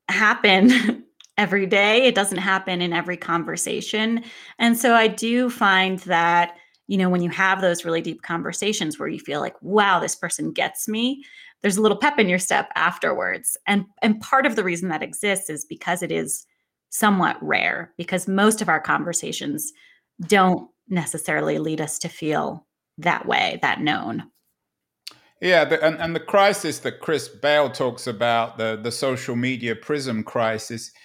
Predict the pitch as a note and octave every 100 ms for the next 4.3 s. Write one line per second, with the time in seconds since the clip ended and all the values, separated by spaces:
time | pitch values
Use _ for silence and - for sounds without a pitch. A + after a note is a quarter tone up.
0 | - _ F3+ G#3+ - D#3 C#3 C3+ B2+ C#3
1 | C3+ D3 F#3 - B2+ A#2+ G2+ A2 - C#3+
2 | C#3 D3+ G3 G#3 A#2 G2+ F#2+ - - _
3 | C3 A2 G#2+ - - - B2 A2 G#2+ A2+
4 | G2 A#2 A2